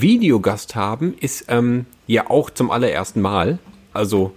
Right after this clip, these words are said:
zumindest in dieser Fernschalte. Wir hatten ja auch schon Gäste und haben die, ähm, vor Ort gefilmt.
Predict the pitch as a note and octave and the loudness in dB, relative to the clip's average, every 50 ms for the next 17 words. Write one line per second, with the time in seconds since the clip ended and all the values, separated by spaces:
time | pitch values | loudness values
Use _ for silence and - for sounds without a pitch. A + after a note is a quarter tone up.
0 | _ _ _ - - G#2+ G#2+ B2 D3 D#3 C3+ - B2+ A2+ A2 G#2 A2 G2+ - - | _ _ _ -10 -4 0 2 2 2 2 0 0 0 0 0 2 0 -2 -2 -2
1 | D3+ C3+ D3+ E3 - - F2+ D2 D#2 D2+ E2 D#2 E2 F#2+ - - A#2+ G2+ F2+ F#2 | -2 0 0 -2 -2 0 0 0 0 -2 -4 -4 -4 -4 -2 0 2 2 2 0
2 | - - A#2 G#2 F2+ F#2+ G#2 - - - G#2+ F#2+ - G#2 G#2 G#2 G2 G2+ G#2 G2+ | -2 -2 -2 -2 -2 -2 -2 -4 -4 -4 -4 -4 -2 -2 -2 -2 -2 -2 0 0
3 | F#2+ - - F#2 F2+ F2 F2+ F2 E2+ F2 - - G2+ - - A2+ B2 - - - | 0 0 0 -2 -2 -2 -2 -4 -4 -6 -6 -4 -4 -2 -2 -2 -4 -4 -6 -8
4 | - - F2 G2 D#3 A3+ B3+ | -4 -2 -2 0 0 -2 -2